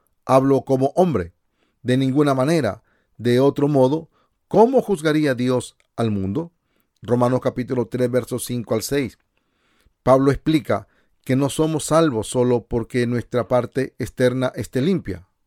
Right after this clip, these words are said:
Tenemos una parte externa y una interna. Sin embargo, Pablo trata con el dominio del corazón diciendo, "¿Y qué si de algunos no creyeron? ¿Acaso su incredulidad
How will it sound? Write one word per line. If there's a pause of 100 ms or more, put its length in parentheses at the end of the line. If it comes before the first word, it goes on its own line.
(380)
Tenemos
una
parte
externa (300)
y
una
interna. (260)
Sin
embargo, (360)
Pablo
trata (720)
con
el
dominio
del
corazón
diciendo, (340)
"¿Y
qué
si
de
algunos
no
creyeron? (480)
¿Acaso
su
incredulidad